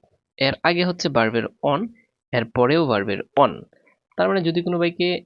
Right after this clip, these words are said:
এইদিকেও ভার্বের on পাও, গ্যাপের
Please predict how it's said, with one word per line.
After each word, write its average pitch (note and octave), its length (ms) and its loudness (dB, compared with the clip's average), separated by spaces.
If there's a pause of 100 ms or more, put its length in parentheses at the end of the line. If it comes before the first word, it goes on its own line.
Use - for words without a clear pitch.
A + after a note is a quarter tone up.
(100)
এইদিকেও D3+ 460 -2
ভার্বের C#3 360 -2
on C3 260 -2
পাও, A#3 400 -2 (600)
গ্যাপের G#2+ 340 -2